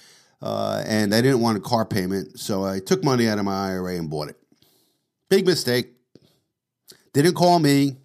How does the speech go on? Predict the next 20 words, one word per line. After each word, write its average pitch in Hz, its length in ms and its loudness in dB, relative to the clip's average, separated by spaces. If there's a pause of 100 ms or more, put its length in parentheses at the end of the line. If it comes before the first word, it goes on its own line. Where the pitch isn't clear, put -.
didn't 127 240 0
ask 147 260 0
me 151 140 2
about 127 380 0
it. 127 100 -6 (640)
I 90 60 -8
would 110 160 0
have 117 200 0 (200)
discouraged 123 640 0
him 110 220 -4 (120)
emphatically. 110 800 -8 (2250)
First 185 240 2
of 139 60 -2
all, 117 520 0
he's 113 140 -10
not 147 180 0
fifty-nine 127 460 2
and 101 100 0
a 92 40 -2
half, 107 440 -4